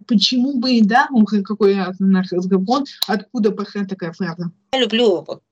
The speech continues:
Speaker 2: ещё раз повторюсь, ст-, странные фразы. Возможно, это связано с тем, что я пишу стихи.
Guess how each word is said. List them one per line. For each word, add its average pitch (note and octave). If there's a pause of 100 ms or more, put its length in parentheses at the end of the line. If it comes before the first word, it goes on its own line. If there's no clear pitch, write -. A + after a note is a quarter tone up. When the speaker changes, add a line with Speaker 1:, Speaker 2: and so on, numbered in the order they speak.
(100)
Speaker 2:
ещё C#3+
раз -
повторюсь, G#3
ст-, -
странные G3
фразы. D#3
Возможно, E3
это -
связано F3
с D#3+
тем, F#3
что E3
я D#3+
пишу E3+
стихи. -